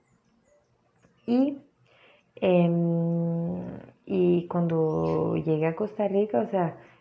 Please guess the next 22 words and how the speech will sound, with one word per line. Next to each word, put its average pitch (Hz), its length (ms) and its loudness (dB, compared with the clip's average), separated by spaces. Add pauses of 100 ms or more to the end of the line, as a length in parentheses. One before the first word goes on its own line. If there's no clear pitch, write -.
yo 175 140 2
venía 190 320 2
realmente 175 680 -2
con 156 240 -2
eso, 226 320 -2 (960)
siempre 220 720 2
cambiando 185 840 0
de 165 160 0
personalidad, 170 1000 0
viendo 175 280 2
a - 20 4
los 175 200 2
demás 170 440 0
y, 180 180 -4 (600)
y, 196 100 2
o 180 40 0
sea, 175 200 -6 (220)
incluso 196 460 -4
llegué 170 200 6
a 170 100 0
Costa 220 280 -2
Rica 220 320 -2